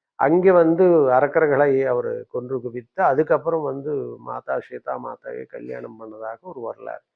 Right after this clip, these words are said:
பாருங்க, கரெக்டா அந்த குருமங்கள யோகத்துக்கும் அவருடைய ராம மந்திர நிர்மாணத்துக்கு இப்போ வந்து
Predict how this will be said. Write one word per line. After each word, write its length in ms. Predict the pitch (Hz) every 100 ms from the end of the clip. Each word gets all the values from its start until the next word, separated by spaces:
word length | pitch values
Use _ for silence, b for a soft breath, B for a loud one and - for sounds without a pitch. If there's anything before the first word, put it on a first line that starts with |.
| _ _
பாருங்க, 440 | 151 160 165 143
கரெக்டா 260 | 151 151 -
அந்த 260 | 160 147 131
குருமங்கள 520 | 135 156 160 160 151
யோகத்துக்கும் 640 | 151 143 143 131 143 147 - _ _ -
அவருடைய 720 | 135 147 156 147 143 123 110
ராம 320 | 120 131 147
மந்திர 340 | 143 135 135
நிர்மாணத்துக்கு 800 | 131 127 127 131 127 117 120 131 - _ _ _
இப்போ 360 | - 139 143 190
வந்து 340 | 170 151 147